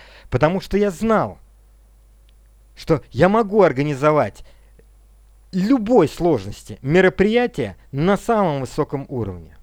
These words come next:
В то же время, когда я смотрел на свой рабочий стол, заваленный неразобранными бухгалтерскими документами, это подрывало мою веру в себя,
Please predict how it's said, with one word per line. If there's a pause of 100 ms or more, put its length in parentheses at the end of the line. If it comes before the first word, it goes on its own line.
(920)
В
то
же
время, (960)
когда
я
смотрел
на
свой
рабочий
стол, (300)
заваленный
неразобранными
бухгалтерскими
документами, (340)
это
подрывало
мою
веру
в
себя,